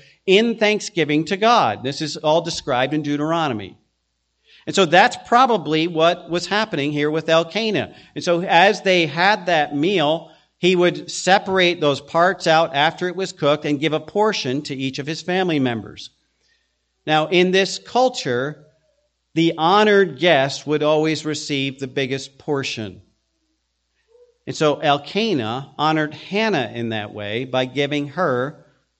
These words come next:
a double portion. It showed his love for her. So this is the sacrifice and the worship that we see happening here.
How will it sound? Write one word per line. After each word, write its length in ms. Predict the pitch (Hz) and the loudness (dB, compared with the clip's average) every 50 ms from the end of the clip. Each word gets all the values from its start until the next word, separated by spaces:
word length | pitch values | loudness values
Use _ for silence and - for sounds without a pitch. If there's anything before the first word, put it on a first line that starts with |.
| _ _ - | _ _ -4
a 120 | 139 143 | -4 -2
double 340 | 135 - 135 123 117 135 143 | 0 0 0 0 0 -2 -6
portion. 640 | - - 175 170 165 151 - - 113 95 85 - _ _ _ _ _ _ _ - _ _ _ _ _ _ - | -8 -8 -8 -6 -6 -8 -8 -10 -10 -12 -14 -16 _ _ _ _ _ _ _ -20 _ _ _ _ _ _ -10
It 120 | 151 151 | -10 -8
showed 440 | - - - - 175 175 185 190 180 | -6 -6 -2 0 2 2 2 2 0
his 200 | 185 185 160 160 | -4 -4 -4 -2
love 220 | 185 196 196 190 | -2 -2 -2 -2
for 220 | - - 147 135 110 | -6 -8 -8 -8 -8
her. 360 | - 113 107 95 82 - _ _ _ _ _ _ _ _ _ _ _ _ _ _ _ _ _ _ _ - _ | -8 -8 -10 -10 -10 -14 _ _ _ _ _ _ _ _ _ _ _ _ _ _ _ _ _ _ _ -20 _
So 180 | _ - 175 165 | _ 0 0 0
this 400 | 147 135 156 220 254 240 - - | 0 2 4 4 4 4 0 -4
is 400 | 196 190 180 185 180 175 175 - - - _ _ _ | -2 0 2 2 2 0 -2 -8 -14 -20 _ _ _
the 120 | - 156 175 | -4 -2 -2
sacrifice 840 | 170 - 196 190 196 196 190 - 156 143 - 143 127 117 117 - - | 0 0 2 2 2 0 0 -2 -4 -4 -2 -2 -2 -2 -2 -4 -4
and 100 | 131 131 | -4 -2
the 60 | 135 | -2
worship 400 | 139 160 180 180 175 - 143 127 | -2 -2 -2 -2 -4 -6 -6 -4
that 160 | 131 123 117 | -4 -4 -4
we 100 | 131 139 | -6 -8
see 280 | 135 - - 156 151 147 | -8 -4 -2 -2 -2 -2
happening 580 | 143 175 180 180 175 170 147 131 120 113 104 | -2 -2 -2 0 0 0 0 0 0 -2 -4
here. 380 | 95 98 120 107 95 82 78 | -6 -8 -8 -8 -8 -10 -16